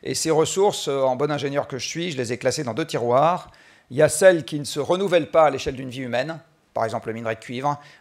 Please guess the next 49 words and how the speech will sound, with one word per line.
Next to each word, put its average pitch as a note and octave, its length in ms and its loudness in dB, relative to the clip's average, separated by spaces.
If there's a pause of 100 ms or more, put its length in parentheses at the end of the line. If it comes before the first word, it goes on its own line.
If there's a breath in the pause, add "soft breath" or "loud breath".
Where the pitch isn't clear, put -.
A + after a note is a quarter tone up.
euh, A2+ 220 0
par A2+ 220 0
exemple, A#2 260 -4
le A2+ 60 -6
minerai A2 240 -6
de A2 60 -14
plomb, C#3 300 -10 (280 soft breath)
euh, A2 280 -4
par A#2+ 220 2
exemple, A#2+ 380 -2
la A2 200 2
surface - 440 -2
terrestre, A#2+ 400 -2 (180)
euh, - 40 -16
ouais, A2 380 -14 (240)
treize G2 200 -10
mille A2 100 -10
kilomètres G#2+ 320 -8
de G2 80 -8
diamètre, F#2+ 340 -6
la F2+ 60 -4
Terre, A2 220 -8
ça G2+ 80 -12
changera F#2 260 -6
pas A#2 140 -4
beaucoup G#2+ 260 -8
de G2+ 80 -8
votre F2 160 -8
vivant. G2+ 260 -8 (1200 loud breath)
Et F3 160 4
puis, G3+ 540 2
euh, D3 100 0
il D3+ 60 0
y D#3+ 40 8
a - 60 10
celles F#3 460 4
que E3 100 -4
l'on D#3 220 -2
peut - 160 -2
considérer D3+ 580 0
comme D#3 240 0
pouvant E3 300 -2
se D#3+ 120 -4
renouveler D#3 680 0
à B2+ 80 -2
l'échelle D3 400 -2
d'une B2 160 -8
vie C3 120 -8
humaine, B2+ 380 -2